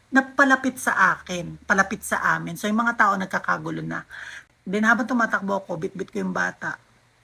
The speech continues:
Pagpunta ko dun sa kapilya, nakita ko yung bata na hindi pala anak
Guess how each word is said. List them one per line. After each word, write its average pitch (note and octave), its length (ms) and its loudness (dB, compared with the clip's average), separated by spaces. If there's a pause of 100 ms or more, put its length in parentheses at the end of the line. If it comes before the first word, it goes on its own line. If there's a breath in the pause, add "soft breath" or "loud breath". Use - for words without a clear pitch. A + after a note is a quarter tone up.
Pagpunta A3 400 0
ko G#3+ 80 -2
dun G3+ 160 -2
sa F#3+ 480 -4
kapilya, F#3+ 800 -2 (400)
nakita C4 400 2
ko A#3 160 0
yung G#3+ 240 0
bata F3 640 2
na F#3+ 480 0 (560)
hindi G3+ 160 0
pala G3 320 -2
anak D#3 240 -6